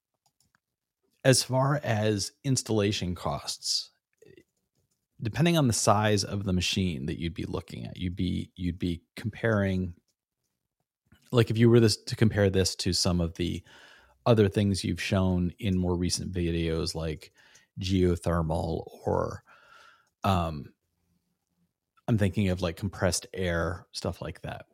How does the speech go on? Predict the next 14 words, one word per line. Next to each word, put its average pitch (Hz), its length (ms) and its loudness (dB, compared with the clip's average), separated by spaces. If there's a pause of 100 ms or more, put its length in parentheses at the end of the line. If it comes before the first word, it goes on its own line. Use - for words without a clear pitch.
Would 107 300 4
this 113 280 4
be 92 680 -2 (2250)
something 117 400 4
that 107 120 4
would 110 140 0
be 101 220 0 (100)
in, 113 280 -2
of 104 180 -6
comparable 113 580 0
cost? - 680 0
Is 107 140 0
there 101 160 4
even 104 480 0